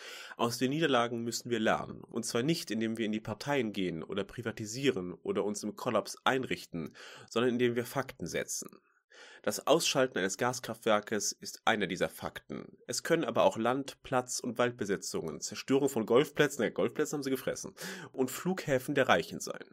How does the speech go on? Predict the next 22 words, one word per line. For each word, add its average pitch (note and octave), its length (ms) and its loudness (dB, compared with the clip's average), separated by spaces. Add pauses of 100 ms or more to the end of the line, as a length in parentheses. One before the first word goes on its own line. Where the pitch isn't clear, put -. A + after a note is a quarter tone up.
(160)
Aber - 120 -4
Finger D3 280 -6
weg B2+ 160 -4
von A2+ 80 -2
den F#2+ 100 0
Flughäfen G#2+ 460 -6
der - 160 2
Armen. - 400 0 (800)
Die C3 120 -10
Fantasie C#3+ 440 -2
ist - 140 -6
gefordert F2 640 0
und C#3 160 0
unsere B2+ 260 0
Entschlossenheit. - 920 -4 (680)
Switch - 440 0
off A#2 400 4
für - 200 -4
die A#2 160 -2
Gier C3 240 -2
nach D3 140 -2
Energie. A#2 560 -4